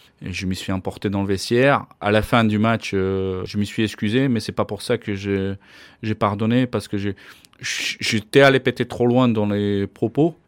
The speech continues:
mais sur le fond du problème, euh, j'avais raison. Euh, je veux pas refaire l'ensemble des choses, euh, ce qu'il y avait. Mais, euh, oui, ça me fait mal de,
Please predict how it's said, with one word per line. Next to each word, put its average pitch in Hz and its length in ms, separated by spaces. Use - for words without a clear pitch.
mais 104 80
sur 98 160
le 107 80
fond 113 220
du 110 100
problème, 113 460
euh, 101 560
j'avais 107 200
raison. 104 1160
Euh, - 20
je - 160
veux 92 60
pas 92 160
refaire 95 340
l'ensemble 98 400
des 101 80
choses, 104 320
euh, 95 120
ce - 100
qu'il 98 100
y 98 40
avait. 120 200
Mais, 113 260
euh, 107 80
oui, 131 240
ça 131 160
me 107 80
fait 110 160
mal 120 320
de, 98 1400